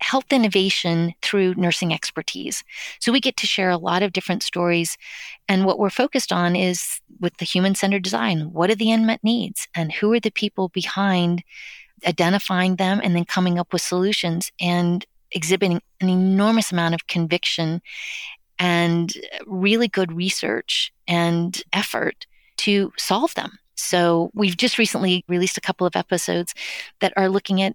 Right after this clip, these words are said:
Anna Sort, who's a gamer and a nurse and an entrepreneur, thinking about gaming mechanics. How do we use those to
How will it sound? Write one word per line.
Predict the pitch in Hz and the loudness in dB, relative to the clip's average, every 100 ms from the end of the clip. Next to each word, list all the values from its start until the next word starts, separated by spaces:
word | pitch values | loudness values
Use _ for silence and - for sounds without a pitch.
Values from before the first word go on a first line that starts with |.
| - | -2
Anna | 196 202 | 0 2
Sort, | 196 233 254 - | 2 2 0 0
who's | - 165 | -4 -4
a | |
gamer | 160 156 165 185 220 - | -2 0 2 2 0 0
and | 160 | 0
a | 160 | 0
nurse | 156 185 - | 0 -2 -2
and | 156 | -2
an | 165 | -2
entrepreneur, | 165 - - 160 165 202 214 - - _ | -4 -6 -4 -2 0 -2 -6 -14 -20 _
thinking | 175 175 220 | -2 0 0
about | - 226 - - | 0 -2 -4 -2
gaming | 165 214 285 | 2 4 4
mechanics. | 220 - - 170 180 - | 2 0 -6 -6 -8 -4
How | - | -2
do | 185 | -2
we | 240 | -2
use | 208 214 202 | 0 0 0
those | 196 208 233 | 0 2 0
to | - 180 170 165 | -2 0 0 -2